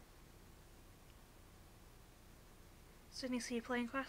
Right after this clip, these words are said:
passengers' photo gives clues to final moments.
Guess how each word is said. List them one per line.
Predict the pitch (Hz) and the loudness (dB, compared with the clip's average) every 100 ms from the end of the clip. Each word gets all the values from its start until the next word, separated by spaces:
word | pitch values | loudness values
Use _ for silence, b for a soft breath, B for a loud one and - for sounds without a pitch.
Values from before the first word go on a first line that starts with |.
| - | 2
passengers' | 233 - 233 233 226 - | 2 4 6 6 6 6
photo | 233 226 247 233 233 233 226 220 - - - - - | 8 8 6 8 10 10 8 4 -4 -12 -12 -12 6
gives | 240 226 | 10 10
clues | - - 233 - | 8 6 6 6
to | - | 2
final | - 220 220 214 | 4 6 8 6
moments. | 214 220 285 - | 8 8 6 2